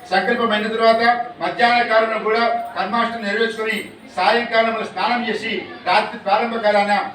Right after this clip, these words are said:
ఈ వ్రతాన్ని ఆచరించవలెను. ఈ పూజా స్థలాన్ని గోమయంతో అలికి శుద్ధి చేసి వరిపిండి మొదలగు ఐదు రంగుల చున్నంతో ముగ్గులు పెట్టి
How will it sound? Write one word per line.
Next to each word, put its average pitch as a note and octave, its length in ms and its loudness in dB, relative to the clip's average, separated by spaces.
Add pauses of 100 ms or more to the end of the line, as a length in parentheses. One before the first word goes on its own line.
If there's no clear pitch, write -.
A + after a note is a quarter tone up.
(180)
ఈ F#3 60 -6
వ్రతాన్ని F#3+ 340 -2
ఆచరించవలెను. G3 840 -4 (580)
ఈ A3+ 160 -2
పూజా A#3 280 4
స్థలాన్ని A#3 680 2 (240)
గోమయంతో A#3 440 4
అలికి A#3 500 -2 (120)
శుద్ధి A#3 340 -4
చేసి A#3 380 0 (160)
వరిపిండి A#3 520 0
మొదలగు G#3+ 340 0
ఐదు A3 240 0
రంగుల A3 180 -2
చున్నంతో A#3 420 -6
ముగ్గులు A3 280 -8
పెట్టి A#3 440 -4